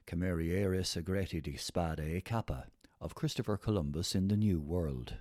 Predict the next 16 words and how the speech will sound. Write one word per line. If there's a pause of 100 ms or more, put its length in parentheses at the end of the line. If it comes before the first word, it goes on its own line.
(640)
The
Lachlan
Bridge
native
received
honorary
degrees
from
three
American
universities, (300)
including
Saint
John's
College,
Chicago.